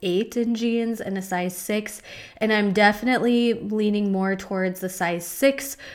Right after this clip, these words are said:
right now. The size eights are way too big on me, so I do notice, like,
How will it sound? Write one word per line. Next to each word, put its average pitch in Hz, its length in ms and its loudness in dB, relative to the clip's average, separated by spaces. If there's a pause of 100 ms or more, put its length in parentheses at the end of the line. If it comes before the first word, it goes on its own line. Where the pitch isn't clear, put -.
(120)
right 226 280 4
now. 208 380 2
The 190 140 -2
size 180 420 0
eights 202 320 2
are 185 180 0
way 185 240 2
too 180 200 -4
big 185 180 0
on 185 180 0
me, 190 160 0
so 190 200 -4
I 196 80 2
do 220 260 2
notice, 233 480 2
like, 185 220 0